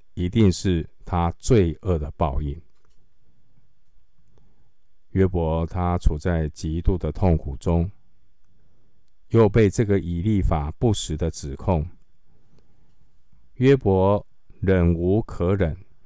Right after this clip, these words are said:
约伯用了严厉的语气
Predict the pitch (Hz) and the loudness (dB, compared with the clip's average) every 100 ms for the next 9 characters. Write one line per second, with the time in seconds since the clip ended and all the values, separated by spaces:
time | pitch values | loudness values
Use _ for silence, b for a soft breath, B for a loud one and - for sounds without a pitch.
0 | - - - - - - - - - - | -20 -20 -20 -20 -20 -20 -20 -20 -20 -20
1 | - 98 104 92 85 92 92 85 82 80 | -8 2 4 4 2 4 4 4 2 -4
2 | - 98 95 95 117 127 92 80 71 73 | -10 -4 2 4 4 4 2 0 -4 -6
3 | - 82 69 | -4 -4 -6